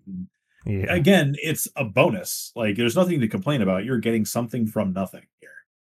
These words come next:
Speaker 1: Um, in addition to increased stats everywhere else. So it's great. It's just you ha-, it's up to you to figure out if it's, if it's good enough to be in your build as opposed to something else, even if it's a small increase.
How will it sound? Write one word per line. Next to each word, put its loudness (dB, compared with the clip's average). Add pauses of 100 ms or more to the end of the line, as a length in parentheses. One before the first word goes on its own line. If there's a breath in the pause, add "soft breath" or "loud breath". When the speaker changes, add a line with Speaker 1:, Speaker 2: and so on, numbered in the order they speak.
(480)
Speaker 1:
Um, -2 (120)
in 0
addition 2
to 6
increased 0
stats -4
everywhere -6
else. -8
So -8
it's -10
great. -8
It's -16
just -12
you 0
ha-, -4
it's -4
up -4
to -4
you 0
to -4
figure -2
out -4
if -10
it's, -10
if -12
it's -8
good -6
enough -6
to -6
be 0
in -4
your -10
build -2 (460)
as -8
opposed -6
to -16
something -16
else, -20 (120)
even -4
if -8
it's -14
a -12
small -18
increase. -20